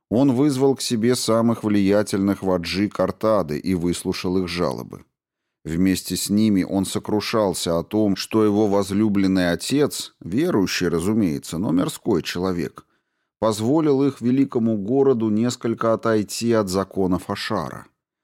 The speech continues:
Пообещал регулярно советоваться с ними.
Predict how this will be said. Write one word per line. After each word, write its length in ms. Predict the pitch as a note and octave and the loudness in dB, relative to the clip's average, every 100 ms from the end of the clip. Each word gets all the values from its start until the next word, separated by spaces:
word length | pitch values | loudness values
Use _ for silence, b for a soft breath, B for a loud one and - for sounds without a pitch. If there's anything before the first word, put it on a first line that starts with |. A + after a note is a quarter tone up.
| _ _ - | _ _ 0
Пообещал 760 | F#2 F2 F2+ - G#2 G#2 G#2 | 2 2 0 0 2 4 4
регулярно 640 | G2+ F2+ F2+ G2 G#2+ G#2+ | 2 2 4 4 4 2
советоваться 760 | G#2 A2 A2 C#3+ - E2 C2 - | 0 0 2 0 0 -2 -4 -8
с 140 | - C#2+ | -8 -8
ними. 400 | C2 G1+ - | -8 -10 -16